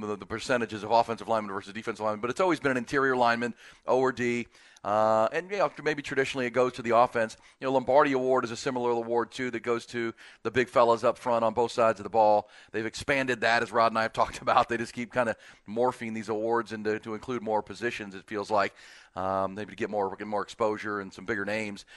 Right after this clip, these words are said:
to bring attention. But same time, it, it doesn't diminish what T'Vondre has done.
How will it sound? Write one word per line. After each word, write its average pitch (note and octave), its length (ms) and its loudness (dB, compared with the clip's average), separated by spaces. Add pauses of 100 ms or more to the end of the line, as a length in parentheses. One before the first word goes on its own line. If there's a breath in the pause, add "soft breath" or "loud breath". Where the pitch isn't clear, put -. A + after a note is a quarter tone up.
(260 loud breath)
to G2+ 80 -14
bring G#2+ 160 -6
attention. A2+ 480 -6
But G#2+ 160 -2 (300 loud breath)
same C#3+ 200 -4
time, C3 320 4
it, A#2 200 -6
it B2 120 -4
doesn't B2+ 300 0
diminish B2 320 -4
what A2+ 220 -4
T'Vondre A2+ 380 4
has G#2+ 120 -4
done. A2+ 340 0